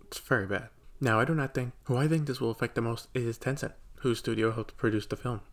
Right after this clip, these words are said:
While the rest of the people can move on to other projects, Tencent has to be careful now and make sure they do not upset their number one and what really is the majority of their customer base with China. For Sony, this is a bit of a fuck up as well, because really China was looking to be their main source of box office income for this movie,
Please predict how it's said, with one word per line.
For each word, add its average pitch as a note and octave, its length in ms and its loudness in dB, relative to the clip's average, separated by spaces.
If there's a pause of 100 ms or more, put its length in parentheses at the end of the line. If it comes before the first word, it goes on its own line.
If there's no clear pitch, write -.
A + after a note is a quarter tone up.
(100)
While G#2+ 100 2
the A2 80 6
rest D3+ 140 2
of D#3 60 -2
the D3+ 60 0
people B2+ 260 0
can G#2+ 180 0
move G#2+ 160 0
on G2+ 180 2
to - 140 -8
other - 120 -2
projects, - 600 -4
Tencent - 500 -6
has G#2+ 240 -8
to - 60 -20
be - 100 -8
careful A#2+ 380 -2
now G2+ 220 -2
and G#2 100 0
make G#2 120 -2
sure - 120 -2
they G#2 120 -2
do G#2+ 120 0
not A2 240 0
upset - 600 -4 (120)
their A2+ 140 0
number G#2+ 340 0
one G2+ 460 -2 (320)
and G#2 240 -2
what G2 240 -4
really A2+ 320 2
is G2+ 100 0
the - 80 0
majority G#2 320 2
of G2 80 4
their G2 80 -2
customer G#2 400 -4
base G2+ 340 -6
with - 140 -2
China. G#2+ 380 -4
For A#2 100 -2
Sony, A#2+ 280 4
this A#2 200 4
is G#2 120 4
a G2+ 40 4
bit G2+ 160 6
of F#2+ 120 0
a - 20 -14
fuck - 260 -4
up - 120 -8
as - 120 -16
well, B2 240 0
because G#2+ 380 -6 (260)
really A#2 220 8
China G#2 260 2
was G2+ 160 -2
looking G#2 200 0
to G#2 40 0
be G2+ 140 4
their G2 100 4
main G2 200 -4
source G#2 260 -6
of - 100 -20
box G#2 240 -4
office - 280 -6
income B2 360 -2
for A2 160 0
this G#2+ 160 2
movie, G#2+ 420 0